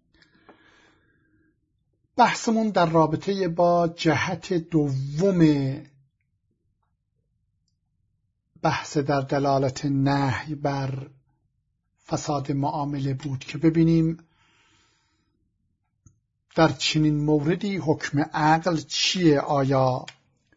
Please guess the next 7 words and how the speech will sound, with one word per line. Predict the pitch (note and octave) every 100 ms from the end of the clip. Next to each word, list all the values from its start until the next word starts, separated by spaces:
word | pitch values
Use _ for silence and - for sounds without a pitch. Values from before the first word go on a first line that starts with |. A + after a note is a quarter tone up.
| _ -
به | D3+
حکم | C3 - - D#3 -
عقل | D#3+ E3+ D#3 D#3 C3+ - _ _ _ _ - _ _ _ _ _ _ _ _ -
بین | G3+ G#3+ G#3 G3
نهی | F3+ E3+ D#3+ D#3 D3+ B2 A2 C#3+ D#3+ - _ _ _ _ _ -
و | C#3+
فساد | D3 C3 E3 D#3+ D3+ -